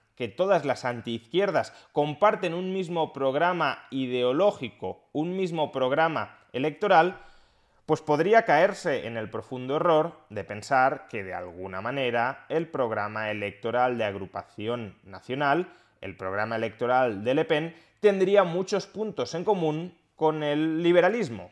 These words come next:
¿Por qué razón? Pues porque el liberalismo también es antiizquierda, también es contrario a la izquierda. Y si Le Pen es tan contraria a la izquierda que incluso se la califica de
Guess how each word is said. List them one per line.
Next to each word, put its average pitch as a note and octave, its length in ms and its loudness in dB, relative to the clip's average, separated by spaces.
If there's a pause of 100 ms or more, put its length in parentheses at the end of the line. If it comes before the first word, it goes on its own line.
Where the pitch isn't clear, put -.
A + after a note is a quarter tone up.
(240)
¿Por B2+ 180 -2
qué D#3+ 100 -2
razón? F3 440 0
Pues - 140 -12
porque - 260 -14
el F2+ 60 -14
liberalismo F#2 560 -8
también A2+ 340 -6
es C3 400 -8
antiizquierda, A2 1080 -2
también F#2+ 300 -12
es G#2 100 -10
contrario A2 680 -4
a G2 100 -6
la G2 80 -6
izquierda. A#2 600 0 (200)
Y A2+ 80 -10
si G#2+ 180 -10
Le G2+ 120 -4
Pen D#3+ 400 0 (300)
es - 400 -4
tan G#3 320 4
contraria F#3+ 800 4
a A#2+ 160 0
la A#2+ 120 -2
izquierda F#3+ 760 2
que E3+ 80 2
incluso D#3+ 340 -2
se C3+ 140 -6
la B2 140 2
califica D3 500 2
de C#3+ 180 -2